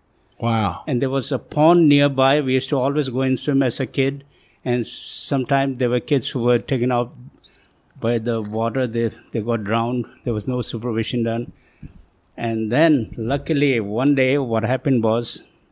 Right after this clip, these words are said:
Speaker 2: an American gentleman, he was a priest. In nineteen sixties, he, they ran Catholic schools back in India. So when he heard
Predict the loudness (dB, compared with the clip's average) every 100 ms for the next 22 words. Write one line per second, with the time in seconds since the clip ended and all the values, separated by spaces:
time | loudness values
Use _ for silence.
0 | _ _ -2 2 4 4 4 6 6 6
1 | 4 4 2 2 0 -6 -16 -20 _ _
2 | _ 0 0 0 -4 0 6 6 4 -6
3 | -14 _ _ _ _ _ _ _ _ _
4 | 0 4 6 4 2 4 4 4 -2 2
5 | 4 4 0 -4 -8 _ _ _ _ _
6 | _ _ _ 2 4 2 0 2 4 4
7 | 4 2 2 0 2 0 -2 -2 2 2
8 | 2 0 0 2 -2 0 0 4 4 2
9 | -4 _ _ _ _ _ _ _ _ -8
10 | -6 -2 0 0 -2 0 4 4 4 0
11 | -4 -20 -6 2 2 2